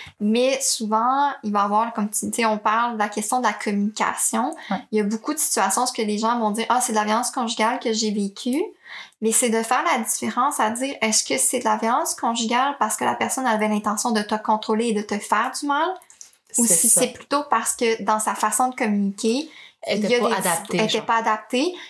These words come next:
Speaker 1: Puis toi aussi, en tant que personne qui le reçoit,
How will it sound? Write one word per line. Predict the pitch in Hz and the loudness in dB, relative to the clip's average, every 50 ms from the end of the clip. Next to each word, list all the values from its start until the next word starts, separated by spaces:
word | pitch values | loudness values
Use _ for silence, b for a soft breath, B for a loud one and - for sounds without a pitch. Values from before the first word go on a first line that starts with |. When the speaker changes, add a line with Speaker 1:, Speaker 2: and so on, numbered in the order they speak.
| B _ - | B _ -4
Speaker 1:
Puis | - - - - 240 240 247 254 254 - _ _ _ - | -2 -2 0 0 0 0 0 0 -2 -6 _ _ _ -16
toi | - 240 254 285 320 330 | -8 -2 0 0 0 0
aussi, | 320 - - - 302 302 | 0 -2 -2 0 0 0
en | 277 - | 0 0
tant | 240 226 | 0 -2
que | 220 - | 0 0
personne | 220 214 220 - 277 277 | 0 0 0 0 -2 -2
qui | 269 - 247 | -4 -2 -2
le | 208 214 | -2 0
reçoit, | 214 220 208 208 208 - - 226 226 226 254 | 0 -2 -2 0 0 0 0 2 2 2 0